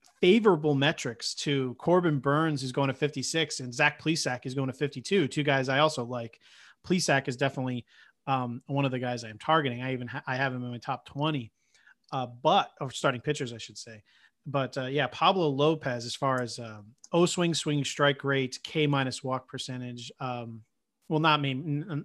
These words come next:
maybe not K minus walk percentage, but, um, you know, his Z contact, like, uh, how much he can actually fool people with his stuff within the zone. He is, he is a lot better than people give him credit for. And I actually feel like one hundred is a, is a,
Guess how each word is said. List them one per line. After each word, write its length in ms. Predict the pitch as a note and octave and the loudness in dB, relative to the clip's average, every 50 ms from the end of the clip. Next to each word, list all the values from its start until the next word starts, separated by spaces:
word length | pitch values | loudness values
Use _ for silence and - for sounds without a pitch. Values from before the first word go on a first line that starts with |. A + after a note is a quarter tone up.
| - G#3+ | -10 -10
maybe 340 | A#3 A3 E3+ E3+ D#3 D3+ | -8 -4 -2 -2 -2 -2
not 160 | C#3 C3 A#2+ - | -2 -4 -6 -6
K 140 | C#3+ B2+ | -8 -8
minus 200 | B2 B2 A#2+ A2 | -8 -8 -10 -12
walk 160 | - B2+ B2 - | -14 -16 -16 -14
percentage, 300 | - B2 A2+ A2+ - _ | -14 -14 -14 -14 -12 _
but, 280 | - C#3 B2+ B2+ - _ - - - - - - _ _ | 0 0 0 0 -4 _ -20 -20 -20 -20 -20 -20 _ _
um, 420 | C3+ C3+ B2+ B2 A#2+ A#2 A#2 C#3 - _ _ | 0 2 2 2 -2 -4 -8 -14 -16 _ _
you 80 | - D3 | -4 -4
know, 80 | C#3 | -2
his 160 | C3+ C3+ C3 A#2 | -2 -2 -2 0
Z 160 | C#3+ D#3+ D3 | 0 0 2
contact, 500 | - E3 D3+ D3 C#3+ D#3+ C#3+ C#3+ C#3+ - | 2 2 2 4 4 4 4 4 4 2
like, 160 | C3+ C3 B2 - _ _ | -4 -6 -6 -10 _ _
uh, 180 | C#3+ C3 B2+ | -4 -4 -4
how 260 | B2 - - C#3 C3+ C3+ | -4 -2 0 0 0 2
much 200 | C3 C3+ C3 - | 0 -2 -2 -4
he 100 | C#3+ C3 | -6 -6
can 220 | - C#3+ C3 C3 | -4 -4 -4 -4
actually 460 | B2+ B2 - - C#3 B2+ B2+ B2 A#2+ - - - - _ _ | -6 -6 -8 -8 -8 -6 -6 -8 -8 -10 -18 -20 -20 _ _
fool 240 | - - D#3 D3+ C#3 | -4 0 0 2 2
people 280 | - D#3+ D3 C#3+ C3+ | 2 0 0 0 0
with 60 | C3+ | 0
his 100 | C3+ C3 | 0 -2
stuff 240 | - - C#3 C3+ - | 2 0 0 2 0
within 180 | C#3 C3 C#3 C3+ | -2 -2 -2 -2
the 100 | C3+ B2 | -2 -4
zone. 380 | A#2 A#2+ C3 C3 C3+ C#3 C#3 | -4 -4 -4 -2 0 0 0
He 200 | C#3 D3 D#3 D#3+ | 2 2 2 2
is, 240 | E3 D#3 C3 A2+ - - _ _ _ _ _ _ _ _ _ _ _ | 2 0 -2 -2 -6 -12 _ _ _ _ _ _ _ _ _ _ _
he 320 | _ - - - G3 C4 D4 | _ -18 -8 -2 0 0 0
is 120 | A#3+ F3 | 0 0
a 60 | C#3 | -2
lot 440 | C3+ C3+ C3 C3+ D#3 F3 E3+ - D#3 | -2 -2 0 2 2 2 2 0 0
better 260 | D#3+ E3 F3 F#3 F3 | 2 4 4 4 4
than 140 | D#3+ D#3+ C#3+ | 4 2 0
people 280 | - - E3 D3 E3 D3 | 0 -2 -2 0 0 2
give 200 | D3 D#3 D3 C#3 | 2 2 2 2
him 120 | D3+ C#3 | 0 -2
credit 320 | - - D3+ D3+ D#3 D3 | -2 0 2 2 2 2
for. 220 | D3+ - C3+ C3 B2+ | -2 -2 -2 -2 -2
And 80 | B2+ | 0
I 120 | C3 C#3 D#3 | 0 2 2
actually 320 | F3 G3+ - - G#3 F#3 | 0 0 -2 -4 -4 -6
feel 260 | - - F3+ F3+ F#3+ | -4 -2 0 0 2
like 140 | F3 E3 D3 | 2 0 0
one 260 | C#3 C3+ C#3+ D#3 D#3+ | 0 0 2 2 2
hundred 400 | D3+ C#3+ D3 D3 D#3 F3 F#3 E3+ | 2 0 0 0 2 0 0 0
is 120 | D#3 C3+ C#3 | 0 0 0
a, 160 | D3 C#3+ - D3+ | -2 0 0 0
is 120 | D3 C3+ D#3 | 0 0 0
a, 280 | C#3+ C3+ C3+ C3 C#3+ | -2 -2 -2 -4 -8